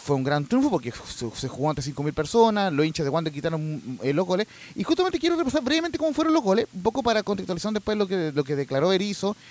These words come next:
y, y para, eh, eh, de-, eh, decir un par de cosas. Eh, primero que todo, claro, la organización de los Panamericanos podría incluso haber transmitido este partido, eh, creo yo, porque es, es el equipo que va a representar a Chile en los Juegos Panamericanos. No hubo transmisión ni siquiera del streaming de,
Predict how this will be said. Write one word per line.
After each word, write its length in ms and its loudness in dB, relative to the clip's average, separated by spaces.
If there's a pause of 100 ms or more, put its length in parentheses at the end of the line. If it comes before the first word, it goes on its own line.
(260)
y, 340 2 (140)
y 80 -2
para, 300 4
eh, 420 2
eh, 180 -4
de-, 220 0
eh, 240 0
decir 180 -2
un 60 -2
par 100 2
de 60 0
cosas. 240 -4
Eh, 40 -4
primero 240 0
que 120 0
todo, 120 6
claro, 280 2 (400)
la 100 4
organización 380 2
de 60 2
los 60 0
Panamericanos 480 0
podría 280 2
incluso 440 -2 (240)
haber 200 6
transmitido 340 0
este 140 -2
partido, 520 0
eh, 440 4 (160)
creo 160 4
yo, 100 4
porque 220 -2
es, 100 -4
es 220 -2
el 80 -2
equipo 260 -4
que 160 -2
va 160 -2
a 40 4
representar 540 -4 (280)
a 80 -4
Chile 180 2
en 60 4
los 100 2
Juegos 180 4
Panamericanos. 460 0 (180)
No 120 6
hubo 160 8
transmisión 560 0
ni 160 -2
siquiera 420 0
del 160 0
streaming 540 -2
de, 600 2